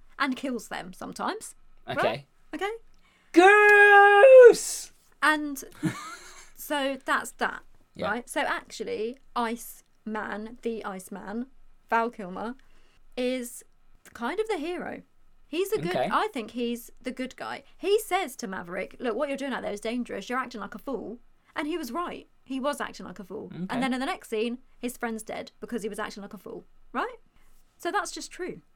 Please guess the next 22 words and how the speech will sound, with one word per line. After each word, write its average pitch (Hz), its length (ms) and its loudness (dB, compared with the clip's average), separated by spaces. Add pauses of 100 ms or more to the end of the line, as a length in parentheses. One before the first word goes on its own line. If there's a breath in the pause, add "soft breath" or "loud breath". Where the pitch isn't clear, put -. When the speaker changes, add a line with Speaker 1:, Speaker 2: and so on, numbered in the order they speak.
(120)
Speaker 2:
I - 80 -4
mean, 170 360 -2
you, 165 440 -6 (160)
you, 160 480 -12
you 165 140 -8
draw 143 340 0
some 131 260 -6
really 123 320 -2
good 123 220 -6
points 160 220 -4
Speaker 1:
He's 339 120 -4
just, 392 220 -4
Speaker 2:
there, 330 100 -2
yeah. 233 80 2
Speaker 1:
he's 381 160 -2
just 349 340 -8
being 269 540 -8 (960)
right, 226 480 -6 (280)
Speaker 2:
Yeah. 403 140 0
Speaker 1:
basically. 202 420 -10
He's 349 200 -6
not, 370 200 -6